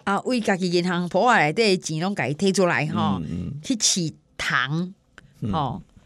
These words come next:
Speaker 1: 然后开民宿。我有去过一届，吼，
Speaker 2: 嗯。
Speaker 1: 我老师有甲阮讲一个，伊即个民宿内底规个生态啦，吼，伊就一个生态小宇宙安尼，自给自足安尼，吼。
Speaker 2: 嗯。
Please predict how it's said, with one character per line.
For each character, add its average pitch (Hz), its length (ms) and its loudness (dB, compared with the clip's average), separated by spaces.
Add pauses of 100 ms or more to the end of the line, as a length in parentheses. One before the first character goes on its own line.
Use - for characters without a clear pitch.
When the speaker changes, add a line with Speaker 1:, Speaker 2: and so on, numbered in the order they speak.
(880)
Speaker 1:
然 202 180 2
后 185 60 -4
开 190 200 0
民 175 240 -2
宿。 208 320 -4 (640)
我 330 80 4
有 226 180 -2
去 - 160 -4
过 247 180 2
一 226 40 2
届， 220 140 -6 (320)
吼， 95 220 -10
Speaker 2:
嗯。 104 220 -4 (320)
Speaker 1:
我 349 80 -2
老 233 120 0
师 220 140 2
有 320 140 4
甲 180 100 0
阮 208 160 2
讲 254 180 2
一 254 40 -8
个， 156 400 0 (340)
伊 233 140 2
即 370 120 4
个 320 80 4
民 214 180 4
宿 269 200 0
内 151 100 2
底 214 160 2
规 190 220 0
个 175 60 2
生 214 440 0
态 220 300 2
啦， 139 100 2
吼， 147 200 -2
伊 185 60 -2
就 185 100 0
一 170 180 0
个 175 60 0
生 247 200 -2
态 240 280 2
小 180 240 2
宇 180 160 0
宙 220 180 0
安 185 160 0
尼， 196 80 -2
自 240 160 -6
给 175 160 -4
自 220 180 -4
足 156 220 -2
安 147 180 0
尼， 156 140 -4
吼。 156 260 -6
Speaker 2:
嗯。 95 160 0